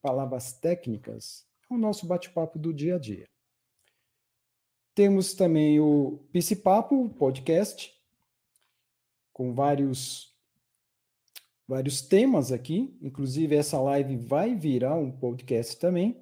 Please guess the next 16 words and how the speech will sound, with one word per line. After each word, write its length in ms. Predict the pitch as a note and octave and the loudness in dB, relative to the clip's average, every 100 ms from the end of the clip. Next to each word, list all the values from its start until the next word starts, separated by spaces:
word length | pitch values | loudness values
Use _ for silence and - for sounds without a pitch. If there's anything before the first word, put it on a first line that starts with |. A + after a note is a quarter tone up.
| _ _ _ _ _ _ _ _ | _ _ _ _ _ _ _ _
Temos 800 | - D3 D#3 D3 D3 - - - - | 2 4 4 2 0 -8 -12 -14 -6
convidados, 920 | C#3+ D3+ G#3 A3 A3+ A3 G3 G3+ - | -2 0 2 4 6 4 2 -4 -6
tem 680 | - E3+ D#3+ D3+ C#3 C3 - | -2 0 2 2 0 -2 -6
algumas 420 | C3+ C3+ C#3+ C#3 | -6 0 0 0
mais 240 | C#3 C3+ C3+ | -2 -4 -4
curtas 580 | - F3 E3 C#3 C3+ | -2 -2 0 -2 -2
que 140 | - C#3 | -8 -2
eu 220 | C#3 C#3 | 0 0
faço 400 | C3+ C#3+ C3 - | -2 -6 -6 -4
sozinho, 520 | G#3 A3+ D#3+ G#3 G3+ | -2 -2 0 0 0
como 380 | F3 E3 D#3 D3+ | -2 -4 0 2
esse 240 | D3 D3 | 2 2
aqui, 220 | C3 C3 F3+ | -6 -4 -4
é 60 | |
um 120 | D3+ | -4
tema 500 | B2 - C3+ C3 A#2+ | -4 -4 -4 -2 -6